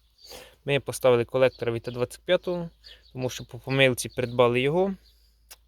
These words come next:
І по факту вийшло, що ми це зробили, цю помилку правильно. Е, до нього варили, е, глушник був також від Т двадцять п'ятого,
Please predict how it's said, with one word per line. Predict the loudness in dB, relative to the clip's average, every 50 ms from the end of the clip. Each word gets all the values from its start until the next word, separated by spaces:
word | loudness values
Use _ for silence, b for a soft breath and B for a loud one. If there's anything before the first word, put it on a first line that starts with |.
| b b b b b b b b b
І | -10
по | -2 -2 2
факту | 4 4 4 4 2 -6 -2
вийшло, | 0 0 0 0 0 -2 -2 -2
що | -2 -4 -4 -4
ми | -2 -2 -4
це | -4 -4 -4 -4 -4 -4
зробили, | -4 -4 -2 -2 0 2 2 2 2 2 0 -2 -6 -14 -12
цю | -10 -10
помилку | -8 -4 -4 -2 -2 -2 -4 -6 -12
правильно. | -6 0 0 2 2 0 -2 -8 -10 -12 -14 _ _ B B B B B B B B B B -8
Е, | -4 0 0 0 0
до | 0 0
нього | 2 2 2 2 2 0 -2
варили, | 0 2 2 4 4 2 0 0 0 0 -2 -2 -4 -6 B B B B B B B B B _ _ _ B B B B B B B B B -10 -2 2
е, | 2 4 4 4 4 4 4 4 4 2 0 -2
глушник | -4 -4 -4 -4 -4 -4 -2 -2 -2 -2
був | -2 -4 -4 -4
також | -8 -8 -6 -6 -8 -8
від | -8 -10
Т | -6 -4 -2
двадцять | 0 0 -2 -4 -6
п'ятого, | -4 -2 -2 -2 -2 -4 -6 -6